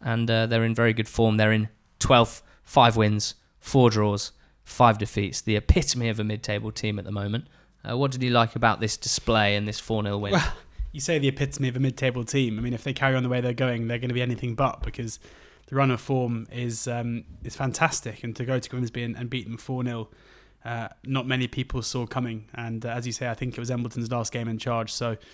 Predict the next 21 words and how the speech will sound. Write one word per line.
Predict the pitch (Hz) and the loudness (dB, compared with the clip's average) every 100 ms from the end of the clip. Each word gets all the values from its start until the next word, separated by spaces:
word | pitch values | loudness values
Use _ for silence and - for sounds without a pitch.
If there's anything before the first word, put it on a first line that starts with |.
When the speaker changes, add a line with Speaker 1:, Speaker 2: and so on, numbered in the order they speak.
| - - | -20 -12
Speaker 2:
Carl | - 135 | -4 -2
Fletcher | 143 135 123 | 0 -2 -4
takes | 135 127 131 | -4 -4 -4
over | 120 117 | -4 -6
for | 123 | -6
the | |
trip | 120 - 131 - | -6 -6 -6 -4
to | - | -6
Plymouth | 120 - 151 131 - | -2 2 2 2 -2
this | 139 - | -6 -4
midweek | 127 123 139 131 | -2 2 2 0
for | - | -4
his | 117 | -6
first | - 117 - | -2 -4 -4
game. | 117 110 110 | -6 -6 -8
A | 120 | -8
little | 127 | -8
bit | 117 110 | -8 -4
trickier, | 139 139 120 | -4 -4 -4
you'd | 113 - | -6 -4
think, | 123 - | -6 -6